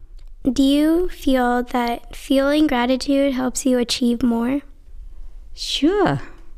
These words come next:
Speaker 2: Any person who has gratitude, you can see them, though they are very successful, they don't stop there. It encourages them to move on and to a-,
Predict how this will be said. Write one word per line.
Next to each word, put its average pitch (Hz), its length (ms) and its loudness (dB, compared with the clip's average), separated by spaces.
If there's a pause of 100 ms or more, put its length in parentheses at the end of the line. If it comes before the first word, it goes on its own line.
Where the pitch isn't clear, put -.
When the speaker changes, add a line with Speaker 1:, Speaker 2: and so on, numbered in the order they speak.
(340)
Speaker 2:
Any 240 420 4
person 247 680 2 (420)
who 285 640 4
has 240 380 2
gratitude, 247 760 2
you 233 280 4
can 254 260 4
see 233 400 2
them, 208 500 4 (720)
though 220 440 2
they 233 180 6
are 226 100 4
very 202 300 4
successful, 185 960 2 (360)
they 240 220 4
don't 277 280 4
stop 262 420 2
there. 165 360 4 (760)
It - 180 2
encourages 220 680 4
them 202 260 2
to 208 140 0
move 185 260 4
on 240 380 2
and 190 240 2
to 208 100 0
a-, 185 120 2